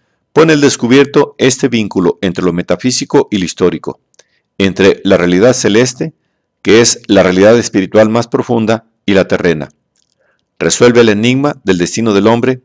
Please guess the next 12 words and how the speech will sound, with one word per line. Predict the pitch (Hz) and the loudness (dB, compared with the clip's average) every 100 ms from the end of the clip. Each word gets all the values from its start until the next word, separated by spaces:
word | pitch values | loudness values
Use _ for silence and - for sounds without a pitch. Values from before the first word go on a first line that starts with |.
| _ _ _ | _ _ _
sumergido | - 113 107 110 151 143 156 156 - | -6 -2 0 0 2 2 0 -2 -8
en | 104 | -4
el | 101 | 0
destino | 98 - 127 | -2 -2 -2
mismo | 113 110 104 | 0 0 0
de | 87 85 | -2 0
Dios, | 92 82 - _ _ _ _ _ - | 0 -2 -6 _ _ _ _ _ -2
y | 95 | 2
da | 113 | 2
sentido | 135 123 107 120 117 - - | 2 -2 -2 0 2 0 0
al | 98 | 2
enigma, | 95 117 117 104 | 2 -2 -2 -4